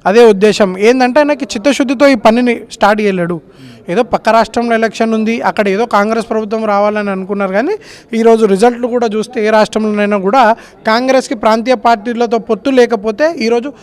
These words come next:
సస్టైన్ అయ్యే పరిస్థితి లేదు దేశం వ్యాప్తంగా.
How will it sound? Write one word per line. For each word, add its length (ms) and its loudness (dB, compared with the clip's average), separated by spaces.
సస్టైన్ 400 0
అయ్యే 140 6
పరిస్థితి 500 -2
లేదు 260 2
దేశం 380 0
వ్యాప్తంగా. 540 -2